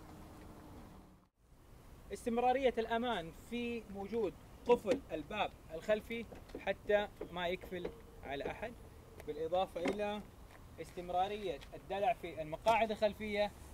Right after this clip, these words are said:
لتنزل إلكتروني وترجع إلكتروني بضغطة زر كده إلى نزولها. وعندنا مكانين للتحكم، هذا المكان الأول وهناك المكان الثاني. ولإغلاق الباب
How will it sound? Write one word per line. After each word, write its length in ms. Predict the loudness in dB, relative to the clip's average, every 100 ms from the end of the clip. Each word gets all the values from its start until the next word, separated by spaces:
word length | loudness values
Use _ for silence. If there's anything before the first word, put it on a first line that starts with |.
| -12 -8
لتنزل 560 | 0 0 0 -4 -4 -6 -14 -16 -16 -16 -10
إلكتروني 560 | -10 -6 -2 -2 -2 -8
وترجع 340 | -10 -4 -2
إلكتروني 400 | -2 -4 -6 -6
بضغطة 300 | -6 -6 -10 -10
زر 100 | -14 -16 -16 -16 -16 -16 -16 -16 -16 -16 -16 -16 -16 -16 -16 -16 -16 -16 -16 -16 -16 -16 -16 -16 -16 -16 -16 -16 -16 -16 -16 -14 -8
كده 320 | 2 4 4 0 -10
إلى 160 | -4 -2
نزولها. 340 | -2 -2 2
وعندنا 360 | 2 4 4 4
مكانين 500 | 2 2 4 4 4
للتحكم، 600 | 0 2 0 4 6 6 0 -14 4
هذا 180 | 6 6
المكان 340 | 4 4 4
الأول 420 | 6 8 10 8 4 -10 -10 -10 -10 -6
وهناك 360 | 0 4 2 0 -10 -14 -6
المكان 440 | -2 6 8 6 0
الثاني. 380 | -2 0 -4 -4 -12 -14 -14 -14 -14 -16 -16 -16 -14 -14 -14 -14 -14 -14 -10 6
ولإغلاق 500 | 10 12 12 12 12
الباب 300 | 10 12